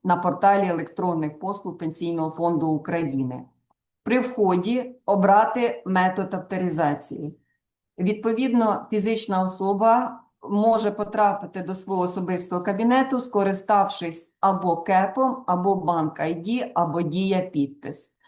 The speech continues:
І відшукати розділ "Електронна трудова книжка"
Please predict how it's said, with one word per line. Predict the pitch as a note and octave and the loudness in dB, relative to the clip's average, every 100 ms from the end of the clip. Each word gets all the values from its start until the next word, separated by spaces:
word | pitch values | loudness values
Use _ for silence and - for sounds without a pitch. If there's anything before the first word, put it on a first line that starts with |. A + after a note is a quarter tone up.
| _ _ _ _ _ _ _ _ _ _ | _ _ _ _ _ _ _ _ _ _
І | A#3 A#3 F#3 F3+ - G#3 | 0 2 2 0 -4 -4
відшукати | F#3+ G#3 A#3 A3 G#3 F3 - D3+ D#3+ | -2 0 -2 2 2 2 0 -4 -4
розділ | F#3 F#3 F3 F3+ G#3 C4 C4+ - | -4 -2 -2 -2 0 0 0 2
"Електронна | G3 G3+ G3+ G#3 G3+ F#3 | 2 2 2 2 4 2
трудова | F3 F3+ F3+ E3+ D#3+ | 0 -4 -2 0 0
книжка" | - E3 D#3 - - A#3 - | -2 -2 -2 -4 -4 -4 -6